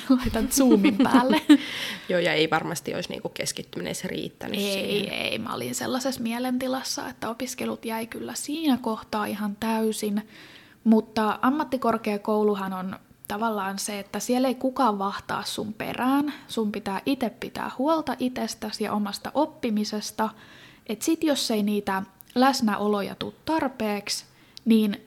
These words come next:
Speaker 1: sä katsot, että milloin tämä sama kurssi menee seuraavan kerran, ja ilmoittaudut siihen.
Speaker 2: Kyllä. Et se ammattikorkeassa ei, <clears throat> ammattikorkeassa ei ole sitä, että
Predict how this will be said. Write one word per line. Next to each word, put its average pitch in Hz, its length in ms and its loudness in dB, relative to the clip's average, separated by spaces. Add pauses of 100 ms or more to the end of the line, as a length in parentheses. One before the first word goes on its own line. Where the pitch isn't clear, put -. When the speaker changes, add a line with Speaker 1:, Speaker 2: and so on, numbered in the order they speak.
(140)
Speaker 1:
sä - 160 0
katsot, 277 440 0
että 226 220 -2
milloin 247 480 2
tämä 269 240 2
sama 269 280 0
kurssi 254 460 0
menee 202 300 -2
seuraavan 208 600 -2
kerran, - 440 -6 (460)
ja 349 80 2
ilmoittaudut 233 640 2
siihen. - 420 -4 (1120)
Speaker 2:
Kyllä. 233 240 -2 (520)
Et - 120 -10
se 240 460 -2
ammattikorkeassa 233 640 -4
ei, - 200 0 (260)
<clears throat> 269 400 12 (460)
ammattikorkeassa 247 640 2
ei 214 180 6
ole 190 60 0
sitä, 190 360 -2
että 180 460 -6